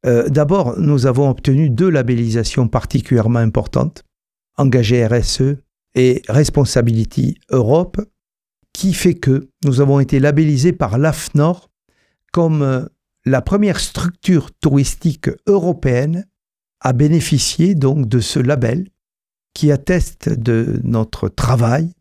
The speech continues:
pour tout ce qui relève, euh, du tourisme durable. Et ensuite, nous avons eu la chance et la satisfaction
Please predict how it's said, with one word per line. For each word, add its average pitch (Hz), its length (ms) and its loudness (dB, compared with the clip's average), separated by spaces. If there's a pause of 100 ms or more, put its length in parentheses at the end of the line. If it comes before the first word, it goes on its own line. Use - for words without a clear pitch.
(100)
pour - 160 -6
tout 180 180 0
ce - 160 -4
qui - 220 -4
relève, 135 540 -2 (500)
euh, - 80 -2
du 135 500 0
tourisme 131 500 0
durable. 107 580 -2 (680)
Et 131 240 0
ensuite, 156 640 0 (340)
nous 123 260 2
avons 127 320 2
eu 143 340 2 (140)
la 110 240 2
chance 202 400 0
et 139 60 -4
la 104 100 2
satisfaction 165 920 -2